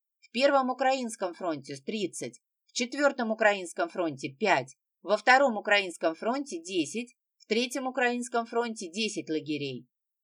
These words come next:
Размещение лагерей частично можно допускать и на территории Польши. Проверку в формируемых лагерях бывших советских военнопленных и освобождённых граждан возложить,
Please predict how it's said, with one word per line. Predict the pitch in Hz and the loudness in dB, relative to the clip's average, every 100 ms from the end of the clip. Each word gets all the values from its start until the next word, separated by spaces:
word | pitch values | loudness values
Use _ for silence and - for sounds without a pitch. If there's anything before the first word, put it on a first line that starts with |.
| _ | _
Размещение | 190 196 220 233 - 294 262 233 | -4 -2 0 0 0 0 0 0
лагерей | 226 220 226 269 | 0 -2 -2 -4
частично | 247 220 - 277 - 233 185 | -6 -8 -8 -6 -4 -4 -2
можно | 226 226 214 | -2 -2 -4
допускать | 180 185 180 233 247 | -4 -6 -4 -4 -4
и | 254 | -4
на | 196 | -6
территории | 160 170 165 190 226 | -4 -2 -2 -4 -4
Польши. | 233 - 165 131 - 131 131 _ _ _ _ _ | -6 -2 -2 -2 -6 -8 -12 _ _ _ _ _
Проверку | 220 226 247 320 254 | 8 8 8 2 0
в | 226 | -2
формируемых | 233 226 233 240 254 202 190 | 0 2 4 2 0 -4 -4
лагерях | 202 190 226 233 214 | -4 0 6 6 6
бывших | 190 233 - 180 | 0 -4 -4 -4
советских | - 202 208 - 180 | -2 -2 -2 -6 -8
военнопленных | 185 190 196 202 240 220 147 139 _ _ _ | -6 -2 0 0 0 -2 -2 -8 _ _ _
и | - | 2
освобождённых | 190 196 208 202 214 208 226 175 170 | 2 4 4 6 6 4 0 0 0
граждан | 180 233 269 196 175 | 4 4 4 -2 -4
возложить, | 190 208 226 220 165 120 - | -2 4 4 4 -4 -8 -14